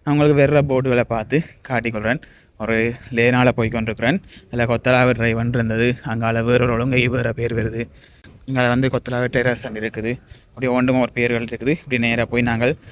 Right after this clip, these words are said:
பீச் சைடுக்கு போயிட்டு அங்கால காட்டிக்கொள்றோம். பெரிய பெரிய மாடி கட்டுறங்கள் எல்லாமே இருக்குது. சும்மா நாமளா சுத்தி காட்டிக்கொள்றோம். அதுல ஒரு ட்ரெயின் ஒன்று போகுது பாருங்க, பீச் சைடுல அப்படி போய் பார்க்க நல்லா இருக்கும். இப்படி கிட்ட போ-, நான் கிட்ட போறதுக்குள்ளேயே அது ட்ரெயின் வந்துட்டு ஒண்ணும் செய்யல. அது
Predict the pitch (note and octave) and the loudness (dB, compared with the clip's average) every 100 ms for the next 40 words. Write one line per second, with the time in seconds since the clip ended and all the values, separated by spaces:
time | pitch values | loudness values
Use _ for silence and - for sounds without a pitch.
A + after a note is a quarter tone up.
0 | - - D3 D3 D3+ C3 A#2+ A#2+ A2 A#2+ | -20 -2 0 2 2 2 2 0 0 0
1 | - B2 A2+ G#2+ A2+ A2 A2 B2+ C3+ A#2+ | -2 -6 -4 -4 -6 -6 -6 -2 0 0
2 | A#2 A#2+ B2 B2 B2 A#2 A#2 A#2+ - - | 0 0 -2 -4 -8 -4 0 -2 -4 -20
3 | - - B2 A#2 A#2+ A2+ G#2 A2 D#3 - | -16 -4 0 2 0 -2 -2 0 0 -4
4 | - - _ - F3+ D#3+ D3+ C3+ D3 - | -20 -20 _ -4 2 4 4 4 2 -2
5 | - B2 A#2 A2+ A#2 G#2 - B2 B2 B2 | -12 -6 -2 -2 -2 -4 0 4 6 6
6 | A#2 B2+ C#3+ C3+ A#2 A2+ A2+ A2+ A#2 A2+ | 6 8 8 8 6 6 4 4 4 2
7 | C3+ - - B2+ A#2+ B2+ A#2+ A#2 A2 A2+ | 0 -4 -2 0 2 4 4 4 4 2
8 | A#2+ A2+ A2 A2+ A2+ A#2+ A2+ A#2+ D#3 - | 4 2 2 2 4 4 4 4 2 -2
9 | - - - - G#2+ B2 A#2+ A#2+ A2+ B2 | -18 -20 -16 -4 -2 0 2 2 2 2
10 | B2 A2+ A#2+ C3+ C#3+ C#3+ D3 C#3 D#3+ E3 | 2 0 0 0 2 2 2 4 8 8
11 | C#3+ B2 A#2+ B2 A#2+ A#2 A2 A#2+ - - | 8 8 6 6 8 6 4 2 -2 -12
12 | - - - - - B2+ B2 A#2 A#2 G#2+ | -20 -20 -20 -20 -6 2 4 6 6 6
13 | G#2+ A2 D3+ | 4 6 6